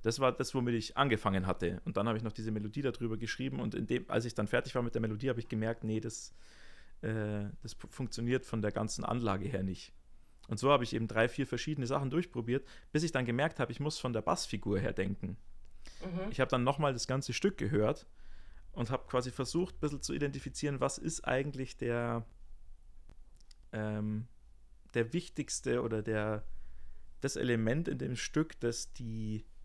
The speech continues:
Speaker 1: die Stimmung am meisten trägt. So habe ich, glaub ich, versucht zu denken.
Speaker 2: Mhm.
Speaker 1: Also zu sagen, woher kommt denn dieses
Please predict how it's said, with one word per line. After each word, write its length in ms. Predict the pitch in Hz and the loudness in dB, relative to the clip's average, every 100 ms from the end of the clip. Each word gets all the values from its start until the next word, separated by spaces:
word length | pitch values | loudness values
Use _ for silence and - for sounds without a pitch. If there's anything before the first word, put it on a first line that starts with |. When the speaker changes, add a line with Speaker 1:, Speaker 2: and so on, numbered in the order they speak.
| - - - - | -12 -10 -8 -6
Speaker 1:
die 100 | 110 | -4
Stimmung 500 | - 156 165 143 - | 0 2 2 2 0
am 160 | 107 | 2
meisten 420 | 101 107 - 113 | 2 2 0 -4
trägt. 380 | 104 107 101 - | -2 0 0 -2
So 120 | - 120 | -2 0
habe 80 | |
ich, 80 | 104 | 0
glaub 120 | 104 | 0
ich, 80 | 101 | 0
versucht 340 | - - 113 - | -2 -4 -6 -8
zu 100 | - | -6
denken. 440 | 101 - - - - - - - - - - - - - - - - | -4 -2 -2 -4 -8 -10 -14 -16 -20 -20 -20 -18 -18 -20 -20 -20 -8
Speaker 2:
Mhm. 100 | 175 | -2
Speaker 1:
Also 180 | 98 - | -2 0
zu 120 | 120 | 0
sagen, 440 | 113 107 113 110 110 - | 4 4 4 2 -2 -8
woher 300 | 120 139 135 | 0 4 4
kommt 380 | - - 147 185 | 4 4 4 4
denn 140 | 120 110 | 2 2
dieses 500 | 110 110 104 - | 0 2 0 -2